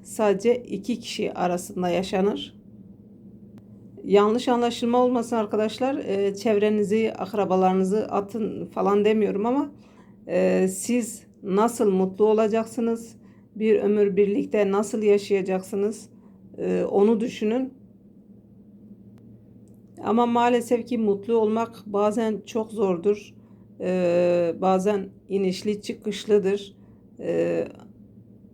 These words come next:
yalnız şöyle de bir durum var. Bazen de yağmurdan kaçarken doluya da tutulabilirsiniz. Mümkünse bunu da unutmamaya çalışın arkadaşlar.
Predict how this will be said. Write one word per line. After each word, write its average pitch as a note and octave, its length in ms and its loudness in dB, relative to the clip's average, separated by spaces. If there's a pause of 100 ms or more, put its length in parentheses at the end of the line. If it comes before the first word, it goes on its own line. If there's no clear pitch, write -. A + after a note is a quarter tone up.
(720)
yalnız A3 380 2
şöyle A#3+ 340 4
de G3+ 120 4
bir G3 120 -4
durum G#3+ 260 -4
var. A3 280 -2 (280)
Bazen G#3 720 0
de G#3+ 60 2
yağmurdan G#3 760 2
kaçarken A3+ 800 -4 (480)
doluya G#3+ 400 4
da F#3+ 200 0
tutulabilirsiniz. G3+ 1120 -2 (1600)
Mümkünse G#3+ 600 2
bunu G#3 220 2
da G#3+ 140 0
unutmamaya G#3 600 0
çalışın G3 360 -2
arkadaşlar. F#3+ 720 -4